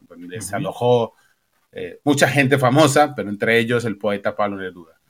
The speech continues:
Speaker 1: Eh, eh, eh, Botero lo que propone es como, como renovar, como intentar hacer un,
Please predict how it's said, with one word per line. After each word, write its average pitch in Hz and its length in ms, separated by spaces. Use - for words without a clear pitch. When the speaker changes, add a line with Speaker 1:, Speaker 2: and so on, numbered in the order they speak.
Speaker 1:
Eh, 151 680
eh, 147 220
eh, 156 220
Botero 170 360
lo 185 120
que 151 100
propone 147 640
es 143 120
como, 139 400
como 127 220
renovar, 131 800
como 123 260
intentar 120 400
hacer 151 300
un, 151 200